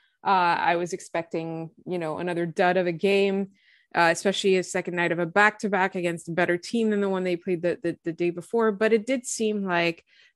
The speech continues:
there was a renewed energy, and a lot of people were like, "Oh, is this the effect of the Canadians hiring a new G M?" I think no. I think a lot of people are just feeling better after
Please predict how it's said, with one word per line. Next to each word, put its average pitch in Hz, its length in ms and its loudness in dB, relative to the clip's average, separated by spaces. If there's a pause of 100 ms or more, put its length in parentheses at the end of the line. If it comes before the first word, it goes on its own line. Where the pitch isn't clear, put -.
(120)
there 220 120 8
was 269 200 4
a 285 60 2
renewed 196 420 2
energy, 160 540 -2
and 180 80 -4
a 185 60 -2
lot 190 160 2
of 190 80 -4
people 208 200 -4
were 196 100 4
like, 185 200 2
"Oh, 190 140 4
is 185 160 2
this 180 140 -6
the 202 120 0
effect 185 320 0
of 180 100 -4
the 180 60 0
Canadians 185 480 -2
hiring 180 320 0
a - 20 -4
new 180 140 -2
G 180 220 0
M?" 190 160 -2 (340)
I 254 120 4
think 381 320 2
no. 233 220 2
I 175 120 0
think 220 240 -2
a 247 40 0
lot 214 200 2
of 208 80 -6
people 226 260 -4
are 202 60 0
just 190 240 -10
feeling 202 320 -2
better 170 260 -4
after 175 640 -2